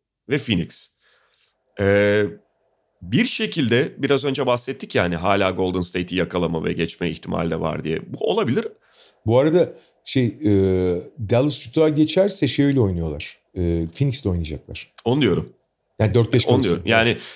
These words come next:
Speaker 1: bir şekilde şu kalan, e, normal sezonun kalan günlerinde Golden State'i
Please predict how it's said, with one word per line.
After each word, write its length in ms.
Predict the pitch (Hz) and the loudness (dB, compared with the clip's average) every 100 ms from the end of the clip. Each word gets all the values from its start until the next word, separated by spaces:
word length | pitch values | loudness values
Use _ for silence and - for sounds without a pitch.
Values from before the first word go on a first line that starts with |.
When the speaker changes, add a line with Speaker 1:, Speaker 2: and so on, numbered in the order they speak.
| - - | -20 -2
Speaker 1:
bir 160 | 110 | 0
şekilde 500 | 214 - 226 147 123 | 2 -2 -2 2 2
şu 360 | 120 143 143 - | 2 0 -2 -2
kalan, 440 | 117 117 151 160 - _ - | 0 2 2 -2 -8 _ -6
e, 260 | 101 98 92 | 0 0 2
normal 300 | 95 123 123 | 2 2 0
sezonun 360 | 120 113 113 | -2 -2 -2
kalan 360 | 117 110 131 127 | 0 2 2 0
günlerinde 440 | 113 107 104 101 | 0 0 0 0
Golden 320 | 98 101 117 | 0 0 0
State'i 640 | 120 - 117 113 135 - | -2 -2 -2 0 -2 -4